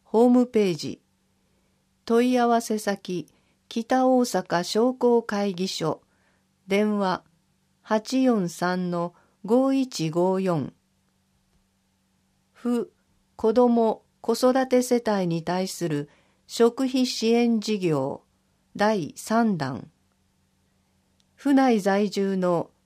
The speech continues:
十八歳以下の子どもや妊婦を対象に、店舗で使用できるお米クーポンまたはその他食料品、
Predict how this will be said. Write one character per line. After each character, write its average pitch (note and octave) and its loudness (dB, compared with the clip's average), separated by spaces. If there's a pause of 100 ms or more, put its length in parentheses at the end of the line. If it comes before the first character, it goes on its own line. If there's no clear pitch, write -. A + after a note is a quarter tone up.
(120)
十 B3 0
八 C4+ 0
歳 A#3 0
以 A3+ -2
下 F#3 -2
の D#3 -2
子 E3 -4
ど F#3 0
も F3+ -2
や E3+ -4 (420)
妊 B3 4
婦 F#3 -2
を D#3+ 2
対 F3 -4
象 F#3 -2
に、 E3 -4 (640)
店 C#4 4
舗 F#3+ -2
で E3+ 2
使 F#3 -6
用 A3 4
で G#3 0
き G#3 -4
る E3+ -4 (200)
お F#3 0
米 C4+ 4
ク B3 0
ー G#3 -2
ポ D#3 -4
ン D3 -4 (220)
ま F3 -2
た G#3 0
は D#3+ 0
そ G3 -2
の A#3 0
他 E3+ 0
食 F#3+ -4
料 G3+ 0
品、 F3 -6